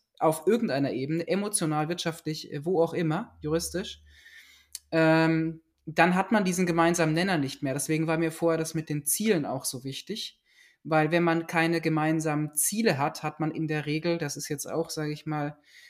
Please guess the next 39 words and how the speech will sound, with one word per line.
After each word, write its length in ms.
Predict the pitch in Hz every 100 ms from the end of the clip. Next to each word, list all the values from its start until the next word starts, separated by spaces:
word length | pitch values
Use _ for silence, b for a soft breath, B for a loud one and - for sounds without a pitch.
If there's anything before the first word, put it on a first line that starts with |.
| B -
äh, 220 | 147 147
kann 160 | 147 156
man, 240 | 151 151
kann 180 | 151 147
sich 260 | 147 -
die, 180 | - 135
können 180 | 139 151
sich 140 | 147
die 80 | -
Leute 260 | 147 151 151
gerne 280 | 143 147 143
als, 260 | 139 -
äh, 160 | 107 139
Wandtattoo 1080 | 147 160 - _ - 120 143 151 - 165 151
irgendwo 360 | 151 156 147 147
hinkleben, 580 | 156 160 - 160 160
aber 220 | 139 151 151
wenn 100 | 156
man 240 | 156 160 B B B
keine 240 | 170 160 165
gemeinsamen 560 | 165 156 165 160 160
Ziele 340 | - 208 214 156
hat, 220 | 170 -
dann 80 | 156
hat 180 | 160
man 100 | 160
auch 200 | 135 151
keinen 260 | - 151 156
gemeinsamen 600 | 151 147 151 156 147 143
Nenner, 400 | 160 170 113 -
ja. 240 | 135 135 - b b b -
Und 100 | 143
das 160 | 147
ist 180 | 131 -
für 220 | - 165
eine, 340 | 117 143 147 139
ähm, 480 | 127 143 139 135 127 117
partnerschaftliche 840 | - 160 165 170 - 156 - 147 143
Zusammenarbeit 880 | 139 143 165 151 120 123 123 -